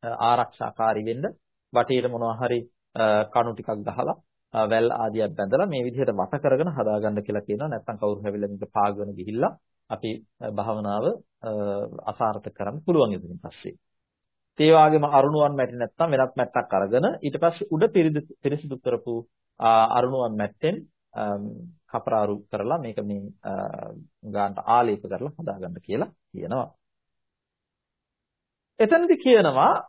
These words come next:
දැක්කුණු ප්‍රමාණය විෂභාග වර්ණයකින් පරිච්ඡේද කරගන්නයි කියලා. එතකොට,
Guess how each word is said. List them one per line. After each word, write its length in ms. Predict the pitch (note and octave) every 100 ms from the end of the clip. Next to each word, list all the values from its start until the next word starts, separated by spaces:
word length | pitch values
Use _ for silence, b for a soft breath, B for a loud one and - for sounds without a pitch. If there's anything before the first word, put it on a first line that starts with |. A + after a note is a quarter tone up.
| _ _ _ _ _ _ _ _ _ _ _ _ _ _ _ _ _ -
දැක්කුණු 500 | C#3 F3+ - E4 D#4
ප්‍රමාණය 680 | - F3+ G#3 C4 F#3+ D3+ C3 C#3 D3 C#3+ D3+
විෂභාග 580 | C3+ D3 B3+ C#4+ D4+ D4+
වර්ණයකින් 540 | G#3 D3+ D3+ D3 B3 B3+
පරිච්ඡේද 580 | F#3 A3 A3+ - C#3+ A#2+
කරගන්නයි 560 | - G2+ G2 F#2 G#2 -
කියලා. 300 | - - _ _ _ _ _ _ _ _ _ _ _ _ -
එතකොට, 280 | G#3+ C4+